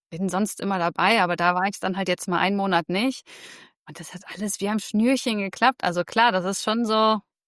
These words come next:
eine Überwindung, mal was anders zu machen, aber ich glaub, daran gewöhnt man sich als Selbstständiger, weil das darf man ja die <laughs> ganze Zeit nicht machen.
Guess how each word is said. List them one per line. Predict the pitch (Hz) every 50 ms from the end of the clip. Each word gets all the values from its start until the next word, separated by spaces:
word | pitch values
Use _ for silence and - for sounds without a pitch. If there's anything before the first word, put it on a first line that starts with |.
| -
eine | 180 180 180 175 175 170
Überwindung, | 180 170 180 170 165 202 226 254 269 240
mal | 208 180 175 160
was | 170 170
anders | - - 190 202 226 240 247 220 - -
zu | - 240
machen, | 226 220 226 220 226 226 214 -
aber | - - 190 180 185 175
ich | 170
glaub, | - 185 180 175 -
daran | 180 170 170 170
gewöhnt | 160 165 160 180 185 185
man | - 226 220 196
sich | 202 220 240 - - - - 233 - _
als | - 196 196 - _ _ _ _ _ _
Selbstständiger, | _ _ _ 208 208 208 208
weil | 190 180
das | 180 180 - - - _ _ -
darf | 175 170 180 - -
man | 196 190 180
ja | 180 175
die | 170 185
<laughs> |
ganze | - 190 - - - - - 226
Zeit | - - - - 269 - _ -
nicht | 285 277 - _ _ _ - 285 285 285 285 285 -
machen. | 302 - 277 _ - 294 381